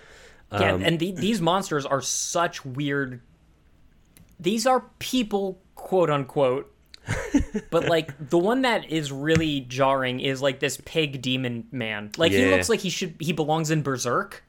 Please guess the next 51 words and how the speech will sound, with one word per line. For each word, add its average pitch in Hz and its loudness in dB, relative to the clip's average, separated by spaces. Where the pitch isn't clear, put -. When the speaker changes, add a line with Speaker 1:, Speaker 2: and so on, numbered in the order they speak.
Speaker 2:
Yes. 104 4
<laughs> - -8
Speaker 1:
Y-, 175 -6
you 185 4
know 202 6
how, 196 4
like, 180 4
Berserk 151 0
designs, 160 0
they 151 4
all 147 4
have 147 0
that, 139 0
like, 135 -2
ridiculously 135 -2
ostentatious 131 -4
armor? 131 -6
Speaker 2:
Mm-hmm. 92 -6
Speaker 1:
It's 190 0
that, 160 -2
but 160 2
it's 165 -2
not 220 0
armor, 156 2
it's 139 -2
just 165 -2
his 127 -8
face. 165 -2
Speaker 2:
Yep. 85 -2
Speaker 1:
So 147 -4
it's - -6
like 151 -2
a, 139 -4
a, 143 0
a 156 0
pig 190 0
with 160 -2
jowls 156 0
for 151 -2
the 139 -2
face 151 -2
and, 143 -2
like, 135 -4
gigantic 143 -2
gauges 135 -2
in 143 -2
his 139 -2
ears 143 -2
and 131 -4
a, 127 -4
and 120 -8